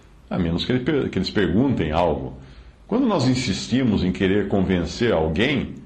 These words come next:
nós podemos causar o efeito contrário, endurecendo cada vez mais o coração dessa pessoa.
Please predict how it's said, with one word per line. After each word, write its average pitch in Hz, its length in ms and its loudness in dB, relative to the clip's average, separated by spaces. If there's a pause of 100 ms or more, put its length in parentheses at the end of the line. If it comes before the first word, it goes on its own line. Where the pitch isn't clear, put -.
(260)
nós 113 220 -2
podemos 135 340 -2
causar 131 320 0
o 151 60 0
efeito 147 360 -2
contrário, 123 680 0
endurecendo 139 960 0
cada 113 260 0
vez 131 220 0
mais 117 240 0
o 139 40 -4
coração 147 380 -4
dessa 82 220 -4
pessoa. 80 520 -4